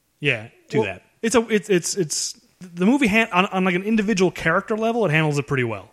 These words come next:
Speaker 1: It handles it in a way that is pretty, like, deft, and it, it doesn't, it doesn't seem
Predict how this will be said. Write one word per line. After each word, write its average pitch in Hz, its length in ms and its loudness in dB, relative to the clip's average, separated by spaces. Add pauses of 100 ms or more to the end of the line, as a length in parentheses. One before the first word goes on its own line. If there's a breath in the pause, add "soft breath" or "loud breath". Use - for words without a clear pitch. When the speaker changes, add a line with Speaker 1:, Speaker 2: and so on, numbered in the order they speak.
Speaker 1:
It 151 80 0
handles 185 300 2
it 165 120 0 (520 soft breath)
in 151 140 2 (260)
a 131 40 -2
way 139 240 8
that 127 120 2
is 117 240 -2
pretty, 123 580 0
like, 117 240 -6 (480)
deft, 123 320 -2
and 120 140 -8
it, 120 100 -10
it 131 60 0
doesn't, 135 400 -2 (340 soft breath)
it 127 120 -8
doesn't 135 260 -2
seem 123 720 -4